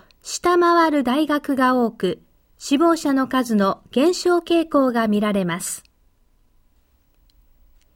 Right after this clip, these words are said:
次に、資料十、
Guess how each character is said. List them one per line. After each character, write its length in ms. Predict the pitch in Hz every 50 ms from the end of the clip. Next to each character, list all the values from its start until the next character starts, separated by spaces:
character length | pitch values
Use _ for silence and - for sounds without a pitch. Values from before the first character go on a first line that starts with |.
| _ _ _ _ _ _ _ _ _ _ _ _ _ _ _ -
次 300 | - 285 262 320 320 277
に、 380 | 262 247 240 247 240 - - _ _ _
資 240 | - - 370 381
料 320 | 349 359 339 311 277 240 226
十、 460 | 233 - 254 254 233 185 160 -